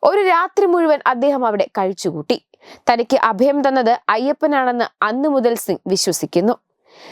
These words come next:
ശബരിമല ദർശനത്തെ എത്തണമെന്ന് അന്ന് നിശ്ചയിച്ചതാണ്. പമ്പ അദ്ദേഹം നടന്നു കണ്ടു. ഏറെക്കാലം സഹപ്രവർത്തകനായിരുന്ന തിരുവനന്തപുരം സ്വദേശി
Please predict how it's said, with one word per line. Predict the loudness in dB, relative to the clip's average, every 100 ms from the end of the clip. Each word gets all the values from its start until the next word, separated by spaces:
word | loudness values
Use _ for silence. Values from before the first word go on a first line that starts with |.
| -6
ശബരിമല | 0 2 2 2 4 4
ദർശനത്തെ | 2 2 2 0 0 0 0 0
എത്തണമെന്ന് | -2 0 0 0 0 -2
അന്ന് | -2 0 -2
നിശ്ചയിച്ചതാണ്. | -2 -2 -4 -2 -2 0 -2 -4 _ _ -20 -20 _
പമ്പ | -2 2 2 2
അദ്ദേഹം | 2 0 0 -2 -4
നടന്നു | -2 0 0 -2
കണ്ടു. | -2 -2 -2 -2 _ _ _ -20 -4 0
ഏറെക്കാലം | 2 0 0 0 0 -2 -4
സഹപ്രവർത്തകനായിരുന്ന | -4 0 0 2 0 0 0 0 0 0 0 -2 -4 -4
തിരുവനന്തപുരം | -2 0 0 2 2 2 0
സ്വദേശി | -2 -2 -2 -2 -2